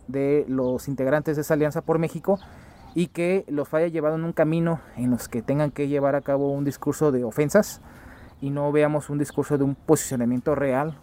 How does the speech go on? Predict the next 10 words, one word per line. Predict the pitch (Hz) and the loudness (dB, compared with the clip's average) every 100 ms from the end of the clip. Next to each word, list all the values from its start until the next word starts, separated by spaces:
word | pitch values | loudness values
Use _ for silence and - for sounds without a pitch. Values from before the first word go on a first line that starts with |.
| - | -8
como | 135 127 120 117 113 - - | -2 0 0 -2 -4 -8 -4
un | 147 | 0
grupo | 151 151 156 | 0 0 0
político, | 143 143 139 156 - 185 - - - - - | 0 0 -2 -2 2 2 0 -20 -20 -20 -6
eh, | 131 127 123 | -2 0 0
diferente | 151 156 156 165 170 | 0 2 2 2 -2
al | 156 | 0
que | 143 123 - - | 0 -2 -4 -8
actualmente | - 151 151 151 147 | 0 2 2 -2 -2
gobierna. | 151 185 180 170 | 2 2 0 -4